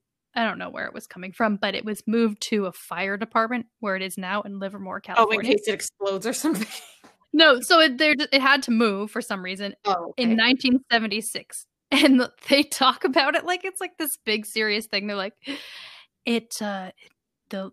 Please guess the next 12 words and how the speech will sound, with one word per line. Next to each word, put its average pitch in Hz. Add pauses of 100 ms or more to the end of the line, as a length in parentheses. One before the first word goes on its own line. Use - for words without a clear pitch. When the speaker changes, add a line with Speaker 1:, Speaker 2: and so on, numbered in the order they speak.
Speaker 1:
the 202
electricity 220
was 202
off 190
for -
twenty-two 247
minutes. 220 (540)
It 202
was 202
transported 233
in 208
a 196